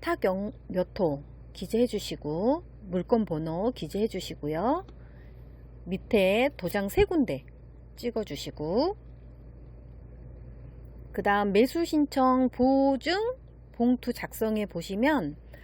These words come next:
사건 번호, 타경, 호, 그다음 물건 번호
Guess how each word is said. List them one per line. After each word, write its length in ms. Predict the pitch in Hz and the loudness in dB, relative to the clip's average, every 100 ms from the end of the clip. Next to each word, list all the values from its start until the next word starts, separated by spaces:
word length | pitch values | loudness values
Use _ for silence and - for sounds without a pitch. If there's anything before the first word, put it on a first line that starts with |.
| - - - - - - - - | -16 -14 -12 -12 -12 -14 -16 -10
사건 400 | - 359 370 320 | -4 2 4 6
번호, 560 | 233 180 170 185 262 - - - | 4 2 0 0 -2 -6 -18 -18
타경, 640 | - 330 - 180 180 247 - - - - - - - - | -4 -2 0 -2 0 -2 -2 -8 -18 -18 -18 -18 -10 2
호, 500 | 302 220 240 370 480 - - | 6 6 6 4 0 -10 -12
그다음 240 | - 196 170 | -4 -2 -2
물건 320 | 190 277 254 | 0 4 4
번호 480 | 175 160 170 220 | 4 0 2 2